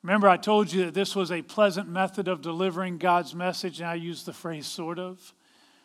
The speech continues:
It's 'cause the message being redirected toward them changed their entire perspective.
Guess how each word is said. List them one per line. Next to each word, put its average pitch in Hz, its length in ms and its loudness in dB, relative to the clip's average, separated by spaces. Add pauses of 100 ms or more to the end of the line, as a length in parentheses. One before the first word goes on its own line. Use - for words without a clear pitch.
(400)
It's - 120 -20
'cause 165 220 -12
the 160 80 -12
message 170 800 -8
being 170 260 -8
redirected 170 720 -6
toward 165 300 -8
them 147 260 -10
changed 156 480 -14
their 143 160 -12
entire 127 480 -8
perspective. - 1040 -20